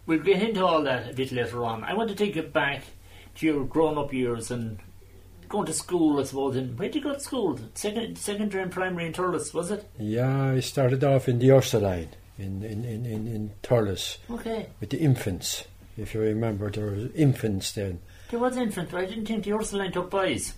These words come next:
Speaker 2: Oh, they did. Um, I don't remember much of it, but I know I spent two years there before joining Thurles C B S Primary.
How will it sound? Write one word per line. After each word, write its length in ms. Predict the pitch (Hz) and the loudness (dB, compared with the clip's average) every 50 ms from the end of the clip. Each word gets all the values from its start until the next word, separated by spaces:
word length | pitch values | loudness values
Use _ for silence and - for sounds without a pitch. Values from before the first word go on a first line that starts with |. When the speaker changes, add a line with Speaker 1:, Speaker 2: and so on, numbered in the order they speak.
| - | -2
Speaker 2:
Oh, 220 | 117 113 123 135 139 | 0 2 4 4 4
they 120 | 143 151 | 2 2
did. 360 | 143 151 156 151 143 113 92 - - - - | 2 2 2 2 2 0 -2 -8 -12 -8 -6
Um, 680 | 127 123 123 131 127 127 127 127 127 127 127 120 101 98 - | -2 0 0 2 2 2 2 2 2 2 0 0 -2 -6 -6
I 180 | - 127 127 131 | -2 0 0 2
don't 220 | 131 131 131 127 123 | 2 2 2 2 2
remember 380 | 123 123 127 131 127 120 123 | 4 4 4 6 6 6 4
much 340 | 123 123 131 131 127 - - | 6 6 6 6 4 2 -2
of 100 | 120 110 | 0 0
it, 180 | 117 110 98 98 | 0 -2 -2 -2
but 260 | 113 110 107 - - - - - - - - - - - - - | -4 -4 -4 -6 -12 -18 -20 -20 -20 -20 -20 -20 -20 -20 -10 -4
I 140 | 113 110 113 | -2 0 4
know 180 | 120 131 131 127 | 4 6 8 6
I 60 | 123 | 6
spent 360 | 117 - - 131 123 120 - | 4 4 2 2 2 2 0
two 180 | - - 165 156 | 0 2 4 6
years 380 | 147 139 127 117 113 107 104 | 6 6 6 6 6 4 2
there 300 | - 113 107 104 98 95 - - - - - - - - | 2 2 2 2 0 -2 -4 -10 -18 -20 -20 -18 -12 -6
before 400 | - 110 - - 120 117 117 110 | -6 -6 -4 0 0 2 2 0
joining 640 | 98 107 120 117 113 113 104 104 104 104 101 92 90 - - - - - - - - - - | 2 2 2 4 4 2 2 0 0 0 -2 -4 -6 -10 -16 -20 -20 -20 -20 -20 -20 -18 -6
Thurles 320 | - - 120 113 107 107 101 | 0 2 2 4 4 0 -2
C 200 | - - - 120 | -2 -4 -4 -2
B 140 | - 117 107 | 0 2 2
S 220 | 107 101 - - | 2 2 0 -4
Primary. 640 | - - - - - 117 110 98 87 85 80 71 - | -8 -12 -6 2 4 6 6 6 2 -2 -6 -8 -12